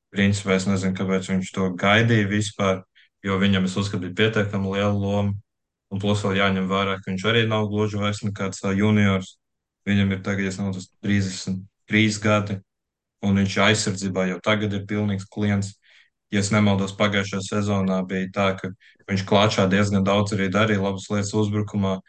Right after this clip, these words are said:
bet ar viņu laukumā bija komandai aizsardzības rētings gandrīz simt četrdesmit, kas ir kosmisks cipars, principā. Un, un viņš, es nezinu, man liekas, viņš pats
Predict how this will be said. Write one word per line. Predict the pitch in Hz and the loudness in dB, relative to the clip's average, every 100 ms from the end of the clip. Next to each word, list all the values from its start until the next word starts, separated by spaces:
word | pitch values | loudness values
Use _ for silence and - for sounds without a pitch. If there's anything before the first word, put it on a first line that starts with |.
| _ | _
bet | - 107 | -10 -4
ar | 98 | 0
viņu | 101 101 98 | 2 2 2
laukumā | 98 104 104 98 92 | 2 0 -2 -4 -2
bija | 92 92 | -4 -2
komandai | 101 98 95 95 95 | -2 -2 -2 -4 -2
aizsardzības | 101 101 - 95 95 90 - | -2 -2 -2 -6 -6 -6 -2
rētings | 98 95 101 90 | 0 0 0 0
gandrīz | 92 92 95 98 | -2 2 0 0
simt | - 95 92 | 0 0 0
četrdesmit, | 104 110 104 95 95 _ - _ | 2 2 2 -2 -8 _ -20 _
kas | 101 - | -6 -2
ir | 92 95 _ _ _ 104 | -2 -4 _ _ _ 4
kosmisks | 104 104 95 95 - | 4 4 2 0 -2
cipars, | 101 104 107 95 - | 0 2 2 0 0
principā. | 95 98 98 - 95 92 - _ _ _ _ _ - | 0 0 -2 -4 -4 -4 -8 _ _ _ _ _ -2
Un, | 101 98 | 2 6
un | 98 98 95 - _ _ _ _ | 6 4 2 -8 _ _ _ _
viņš, | 107 101 - - _ _ _ _ _ _ 104 | 4 4 2 -8 _ _ _ _ _ _ -4
es | 101 | 2
nezinu, | 98 90 92 | 2 2 0
man | 98 | 2
liekas, | 101 101 | 4 2
viņš | 98 - | -4 0
pats | 98 95 | -2 -2